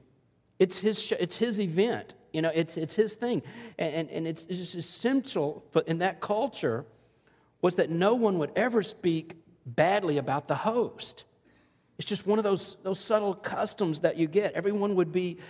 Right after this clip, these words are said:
so polite, let alone, you know, you never, to, but to betray him, to come in as a traitor. I think the thing about that is that for Jesus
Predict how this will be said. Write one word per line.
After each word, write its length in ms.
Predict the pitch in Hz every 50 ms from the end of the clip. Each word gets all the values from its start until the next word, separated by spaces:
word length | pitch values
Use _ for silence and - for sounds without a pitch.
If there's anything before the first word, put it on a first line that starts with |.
| - - -
so 180 | - - 220 214
polite, 640 | 175 - - 185 175 165 175 202 214 196 156 120 - - - - - - - - _ _ _ _ -
let 240 | 139 151 196 220 214
alone, 360 | 180 170 165 160 190 233 - 160
you 80 | 190
know, 60 | 175
you 180 | 147 165 180 175
never, 720 | 160 165 165 180 196 240 240 254 277 262 254 226 170 156
to, 1600 | 160 185 185 - - - - - _ _ _ - _ _ _ _ _ _ _ _ _ _ _ _ _ _ _ _ _ _ - -
but 160 | - 175 175 151
to 80 | 156
betray 640 | 131 143 120 - - - - 202 214 226 262 277 285
him, 540 | 277 254 202 190 139 107 90 92 98 113 135 - _ _ _ _ _ _ _ _ _ _
to 80 | - 165
come 240 | - - 220 214 220
in 180 | 233 233 233
as 160 | 214 180 160 156
a 60 | 147
traitor. 720 | 123 - - - 190 180 202 220 220 208 165 113 - - - _ _ _ _ _ _ _ _ _ _ _ _ _ _ _ _ _ _ _ _ _ _ _ _ _ _ _ _ _ _ _ _ _ _ _ _ _ _ _ _ _ _ _ _ _ _ _ _ _ _ _
I 100 | - 196
think 220 | - 247 269 262
the 120 | - 240 185
thing 260 | - 226 226 240 226
about 380 | 214 180 185 196 226 233 -
that 180 | - 175 170 165
is 200 | 165 185 180 180
that 200 | 190 185 175 170
for 100 | - 180
Jesus 680 | 160 151 160 175 202 226 262 269 247 269 254 190 -